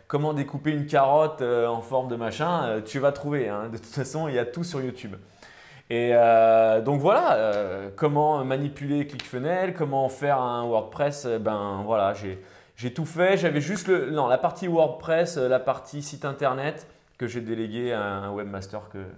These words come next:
que j'avais déjà avant. Donc, euh, donc voilà, mais au début, on fait avec les moyens du bord parce que si on commence à,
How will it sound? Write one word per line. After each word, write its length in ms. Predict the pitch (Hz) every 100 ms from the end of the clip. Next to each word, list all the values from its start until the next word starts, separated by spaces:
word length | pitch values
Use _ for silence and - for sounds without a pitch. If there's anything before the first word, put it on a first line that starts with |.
| -
que 80 | 101
j'avais 260 | 90 95 98
déjà 260 | 90 90
avant. 180 | 90 85 - _ _ _ _ _ -
Donc, 360 | 101 101 101 98
euh, 380 | 92 87 87 87 - - - - - - _ _ -
donc 120 | 127
voilà, 280 | 139 170 233
mais 80 | 151
au 100 | 123
début, 220 | 123 139
on 100 | 233
fait 140 | - 180
avec 200 | 175 160
les 60 | 151
moyens 260 | 147 151
du 100 | 151
bord 280 | 226 262 -
parce 200 | 113 -
que 140 | 147
si 320 | 143 - - 220
on 80 |
commence 400 | 175 175 165 165
à, 80 | 120